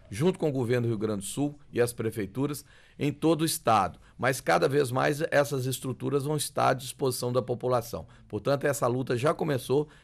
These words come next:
e temos que ter adesão, e é muito importante essa atividade que você mencionou, para ter adesão da sociedade civil,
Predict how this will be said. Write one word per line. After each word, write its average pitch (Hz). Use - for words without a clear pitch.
e 123
temos 139
que 120
ter 123
adesão, 120
e 127
é 127
muito 156
importante 127
essa 117
atividade 104
que -
você 101
mencionou, 139
para 135
ter 156
adesão 143
da 165
sociedade 143
civil, 95